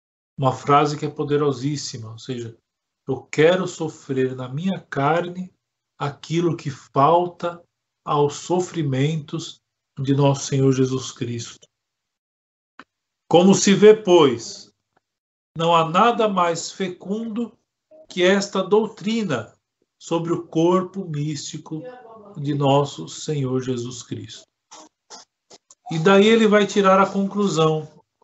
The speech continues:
Devemos, e, é, é,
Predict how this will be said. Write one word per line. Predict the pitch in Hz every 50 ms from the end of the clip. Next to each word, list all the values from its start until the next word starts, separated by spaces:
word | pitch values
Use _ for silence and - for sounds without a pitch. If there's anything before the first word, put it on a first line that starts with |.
| _ _ _ _ - _ _ _ - -
Devemos, | 135 151 151 135 127 151 160 180 190 196 196 196 190 - - - - - _
e, | 151 139
é, | 135 143
é, | 139 - 151 147 143 139 131 139 135 131 131 127 123 123 120 120